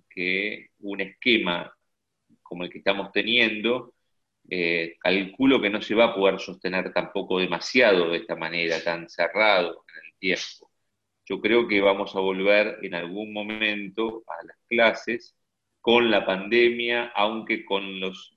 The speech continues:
extremos cuidados que individual y colectivamente debamos tomar para evitar contagiarnos o contagiar a otros. Es una combinación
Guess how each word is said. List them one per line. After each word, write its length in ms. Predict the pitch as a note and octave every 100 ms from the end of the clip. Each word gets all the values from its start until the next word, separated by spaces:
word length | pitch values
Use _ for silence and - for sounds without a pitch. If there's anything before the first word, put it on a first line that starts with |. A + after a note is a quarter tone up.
| _ -
extremos 640 | - _ G#2+ G#2+ G#2+ -
cuidados 600 | G2+ F#2+ G2 G2+ G2+ G2 -
que 320 | F#2+ F#2 F#2+ _ _
individual 1040 | F#2+ F2+ E2+ E2+ F2 F#2+ G#2 F#2+ E2+ - - _ _ _ _ _
y 240 | G2+ G2
colectivamente 840 | - F2+ E2+ - G2+ F#2 F#2+ G2 G2+
debamos 560 | F2+ F2 F2 F2+ - _
tomar 520 | G2 G2+ G2+ G#2 - _ _ _ _ _
para 240 | - F2+ F2+
evitar 640 | F2 F2 F2+ F#2 G#2 - _ _
contagiarnos 880 | F2 - - - G2+ F2 F2+ F#2+ -
o 140 | - -
contagiar 540 | E2+ D#2 D2+ F2 E2+
a 100 | -
otros. 520 | E2+ E2 E2 - - -
Es 200 | F#2+ -
una 200 | F#2+ F#2
combinación 920 | F2+ F#2 F#2 F2 - - A2 A2